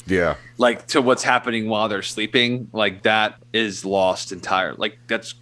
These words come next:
Speaker 2: gone.
Speaker 1: Yeah.
Speaker 2: You know?
Speaker 1: It, th-, they play a lot with time and, and thing,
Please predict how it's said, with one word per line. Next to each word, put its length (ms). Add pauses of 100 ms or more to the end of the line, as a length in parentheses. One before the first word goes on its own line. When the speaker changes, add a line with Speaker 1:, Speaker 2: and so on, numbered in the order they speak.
(160)
Speaker 2:
gone. 240
Speaker 1:
Yeah. 240 (480)
Speaker 2:
You 140
know? 60
Speaker 1:
It, 420
th-, 100 (460)
they 100
play 300
a 80
lot 320
with 180
time 640
and, 420
and 380
thing, 420